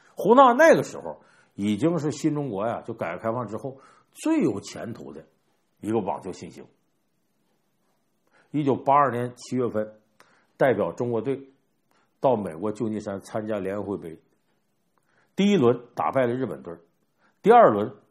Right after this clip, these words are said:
马上就要迎战西德队的时候，教练队友突然发现早晨起来找胡纳找不着了，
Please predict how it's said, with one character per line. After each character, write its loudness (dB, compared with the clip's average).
马 0
上 0
就 2
要 4
迎 -4
战 0
西 -8
德 -4
队 -6
的 -12
时 -20
候， -20
教 2
练 0
队 0
友 -4
突 -4
然 0
发 -4
现 -10
早 -12
晨 -10
起 -18
来 -20
找 -6
胡 -8
纳 -6
找 -10
不 -18
着 -16
了， -16